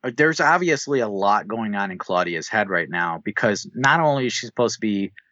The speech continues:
taking notes for her dissertation, but she's like, "I just met this amazing guy who knows so much about my, my personality and what I wanna hear."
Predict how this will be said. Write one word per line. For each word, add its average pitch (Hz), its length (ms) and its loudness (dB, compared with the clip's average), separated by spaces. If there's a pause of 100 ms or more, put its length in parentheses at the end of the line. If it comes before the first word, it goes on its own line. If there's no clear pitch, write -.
(200)
taking 113 280 2
notes 107 240 2
for 98 180 0
her 92 60 2
dissertation, 92 760 0
but 90 300 2 (520)
she's 143 140 -4
like, 151 180 -4 (240)
"I 139 100 4
just 139 240 -4
met 117 180 0
this 110 160 -6
amazing 101 460 -2
guy 107 260 2
who 104 160 -6
knows 95 380 -6
so 110 160 0
much 104 400 -2 (480)
about 95 440 0
my, 90 580 -4 (100)
my 90 240 -4
personality 101 840 0
and 90 120 -6
what 87 140 0
I 82 60 -4
wanna 82 320 -4
hear." 135 500 4